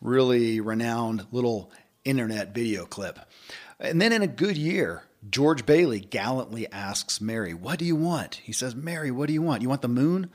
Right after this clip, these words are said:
I'll lasso it for you." But the beauty of the scene is when she closes her eyes and thinks on what she really wants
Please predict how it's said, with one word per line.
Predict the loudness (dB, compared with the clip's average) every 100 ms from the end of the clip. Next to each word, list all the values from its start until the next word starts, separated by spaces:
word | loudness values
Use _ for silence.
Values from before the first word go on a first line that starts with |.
| -10 0
I'll | 0
lasso | 0 -2 0 2 2
it | 0
for | -4 -6
you." | -6 -12 -14 -14 -12 -2
But | -2
the |
beauty | 4 6 8
of | 6
the |
scene | 0 2 2
is | 0 -2
when | -2
she | -2
closes | -2 0 0 0 -2
her | -2
eyes | 0 0 0
and | -6
thinks | -8 0 2 2 0
on | 0
what | 2
she | 2 2
really | -2 0 2 2
wants | 0 0 0 -4